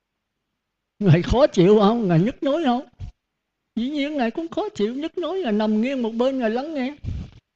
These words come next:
Nhưng mà cái đau này không phải ta, không phải của ta, không phải tự ngã của ta.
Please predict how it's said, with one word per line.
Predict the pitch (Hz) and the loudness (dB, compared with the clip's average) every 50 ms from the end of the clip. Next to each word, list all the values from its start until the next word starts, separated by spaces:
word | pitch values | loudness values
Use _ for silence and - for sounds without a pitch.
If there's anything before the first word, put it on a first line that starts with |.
| _ _ _ _ _ _ _ _ _ _ _ _ _ _ - | _ _ _ _ _ _ _ _ _ _ _ _ _ _ 0
Nhưng | - 190 220 220 214 196 | 4 4 6 6 6 4
mà | 170 156 | 2 0
cái | - 226 240 | 0 0 0
đau | 226 202 208 214 202 | 2 2 2 2 2
này | 175 156 | 0 0
không | 147 - 214 226 220 190 - | 0 -2 -2 -2 -2 -2 -2
phải | 160 185 226 | -4 -4 -2
ta, | - 220 196 208 202 185 | 0 0 2 2 2 0
không | - 208 202 190 | -2 -4 -4 -4
phải | 180 185 | -4 -6
của | 196 180 214 214 | -6 -4 -4 -4
ta, | 214 214 214 202 196 | -4 -4 -4 -6 -6
không | - - 233 233 202 | -6 -8 -6 -6 -4
phải | 196 202 | -4 -4
tự | 220 - 196 185 | -2 -2 -2 0
ngã | 208 214 214 247 | 0 -2 -2 -4
của | 240 - 339 - | -6 -8 -10 -10
ta. | - 254 226 285 | -8 -10 -10 -10